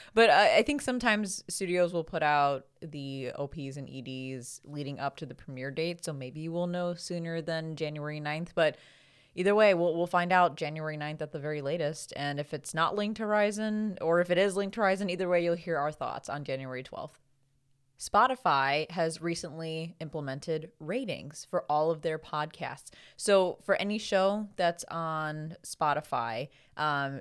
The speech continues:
a listener can go on the Spotify apps specifically. So I don't think it's implemented on the desktop or, or sorry, web-, website version,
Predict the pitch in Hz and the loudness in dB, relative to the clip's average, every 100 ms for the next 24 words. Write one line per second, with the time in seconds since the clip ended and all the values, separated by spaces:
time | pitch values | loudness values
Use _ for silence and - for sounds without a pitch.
0 | - 170 170 196 202 233 196 185 - 175 | -4 -2 0 0 0 0 0 -2 -4 -4
1 | 151 160 156 151 151 147 - 147 - 147 | 0 2 2 2 -2 -6 -10 -12 -6 -4
2 | 143 156 147 151 143 - - 170 160 139 | -2 0 2 2 2 -2 -8 -6 -6 -6
3 | 135 135 156 156 165 175 170 156 165 151 | -6 -6 -2 0 0 -2 -4 -4 -4 -6
4 | 151 143 131 139 139 131 131 127 131 - | -4 -4 -2 -6 -6 -8 -10 -4 -4 -4
5 | - 139 135 135 139 127 127 143 - 160 | -6 -4 -4 -4 -6 -6 -2 -4 0 -2
6 | 156 156 143 - 143 147 147 139 120 | 0 0 -2 -6 -6 -4 -4 -4 -6